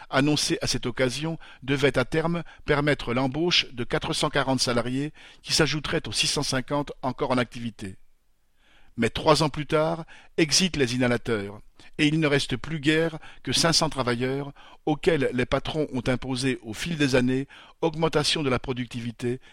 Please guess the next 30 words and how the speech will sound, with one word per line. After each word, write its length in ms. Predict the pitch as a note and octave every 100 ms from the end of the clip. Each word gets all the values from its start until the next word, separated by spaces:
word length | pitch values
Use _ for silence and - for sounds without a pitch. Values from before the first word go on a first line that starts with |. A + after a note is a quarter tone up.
| -
et 100 | -
dégradation 600 | C#3 C#3 C3 B2 A#2 -
des 120 | B2 A2+
conditions 400 | A#2 A#2 - A#2
de 60 |
travail. 480 | G#2+ G#2+ G2+ F#2+ F#2 - - _ _ _ _ _ _ _ _ - -
Alors, 420 | A#2+ D#3 D#3+ C#3 - -
le 140 | B2 B2+
contrôle 420 | - F3+ - G3+
des 120 | E3
travailleurs 580 | - D3+ D3+ E3 E3+ D#3
et 80 | C#3+
de 120 | B2
la 100 | C3
population 720 | C#3 B2+ C#3 B2+ - B2+ A2+ - - -
sur 180 | - C3
les 140 | C3
comptes 340 | - F#3 E3
et 60 | C3+
les 140 | C3+
choix 260 | C3 - D#3
de 80 | B2
ces 160 | -
capitalistes 720 | A#2+ C3+ C#3 C3 C3 C3 - G2 - - -
qui 100 | -
parasitent 580 | D3+ D3 C#3+ D#3 - -
la 120 | A#2
production 420 | - B2 B2+ -
de 80 | C3
médicaments, 640 | A#2+ A2+ A2 A2+ B2 C3+